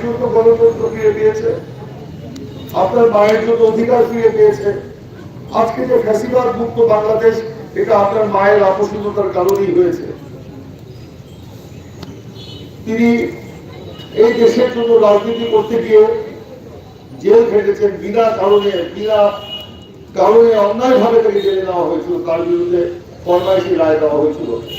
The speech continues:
তিনি আপোষ করেন নাই। তার কাছে আপোষের অনেক ফর্মুলা শেখ হাসিনা পাঠিয়েছিল, দেশ বিদেশ থেকে এসেছে, তিনি বিনয়ের সাথে সেগুলি প্রত্যাখ্যান করেছেন।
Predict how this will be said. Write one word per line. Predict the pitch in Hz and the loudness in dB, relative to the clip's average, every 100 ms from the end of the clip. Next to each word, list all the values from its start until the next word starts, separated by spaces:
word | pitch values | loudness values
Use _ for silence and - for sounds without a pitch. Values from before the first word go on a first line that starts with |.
| - - | -8 -6
তিনি | - | -4
আপোষ | 160 151 190 180 156 | 0 0 0 -2 -2
করেন | 147 139 | -4 -2
নাই। | 131 - - - - - | -4 -6 -10 -16 -20 -8
তার | 175 180 185 175 - | 0 2 2 0 -6
কাছে | 175 175 202 | -4 0 2
আপোষের | 175 185 185 202 | 2 0 0 2
অনেক | 180 226 247 240 - - - - | 4 4 4 0 -4 -12 -14 -6
ফর্মুলা | 180 185 190 202 185 170 - - - | 0 2 2 2 2 2 -4 -12 -8
শেখ | - 170 | -4 -2
হাসিনা | 170 175 175 170 156 | -2 -4 0 0 0
পাঠিয়েছিল, | 156 170 156 - 131 117 - - - - | -2 0 0 0 -2 -4 -6 -14 -16 -2
দেশ | 175 185 | 4 4
বিদেশ | - 202 190 | 2 0 0
থেকে | 175 - 170 | 0 -4 -4
এসেছে, | - - - - - - - - | -4 -4 -2 -4 -4 -12 -16 -10
তিনি | 175 175 175 | 0 4 4
বিনয়ের | - 190 208 | 4 2 2
সাথে | 208 208 175 | 2 -2 -2
সেগুলি | 175 175 160 | -2 -2 -2
প্রত্যাখ্যান | 156 151 - - 139 135 | -2 -4 -6 -6 -6 -4
করেছেন। | 123 117 117 | -2 -2 -4